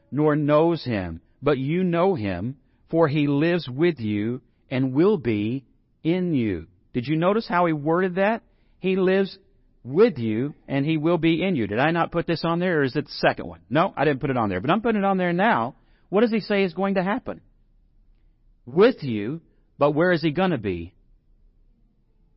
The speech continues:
In you. Pay attention to that, 'cause we're gonna come back to that here in just a moment. In verse fifteen, "If you love me,"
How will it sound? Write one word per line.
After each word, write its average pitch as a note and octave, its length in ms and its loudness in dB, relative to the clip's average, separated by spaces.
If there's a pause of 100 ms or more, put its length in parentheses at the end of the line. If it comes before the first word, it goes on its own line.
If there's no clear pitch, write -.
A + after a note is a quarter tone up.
(100)
In D#3+ 300 2
you. G2+ 360 -2
Pay F#3 200 2
attention G#3 380 -2
to A#2 80 -4
that, A2+ 200 0
'cause A2+ 140 -8
we're D#3 100 -4
gonna E3 160 -2
come C#3+ 220 -4
back C3+ 200 0
to B2+ 80 -12
that B2 220 0 (260)
here C#3+ 240 0
in A#2+ 140 0
just G#2 260 -4
a C#3 40 -2
moment. E3 340 -2 (260)
In C#3+ 160 -2
verse F3+ 280 0
fifteen, C3 640 -2 (360)
"If E3 160 0
you G3 220 2
love F#3+ 320 4
me," B2 460 -2